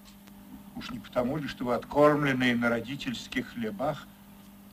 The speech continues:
изнеженные баловни судьбы, и вы взялись поучать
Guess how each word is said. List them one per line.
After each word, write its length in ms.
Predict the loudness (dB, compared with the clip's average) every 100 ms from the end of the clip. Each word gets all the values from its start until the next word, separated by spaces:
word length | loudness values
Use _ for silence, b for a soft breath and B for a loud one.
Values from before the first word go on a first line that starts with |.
| -8
изнеженные 920 | -4 -4 -2 4 6 4 2 0 0
баловни 600 | 6 10 12 10 4 0
судьбы, 640 | -2 -4 -6 -6 0 0 -2 -14 -20 -20 -20 -20 -20 -20 -20 -20 -20 -20 -20 -20 -20 -20 -20 -20 -20 -20 -20 -16
и 80 | -10
вы 200 | -6 -4 -4
взялись 640 | -6 -6 -4 -4 -2 -2 -4
поучать 760 | -10 -10 -4 8 10 10 6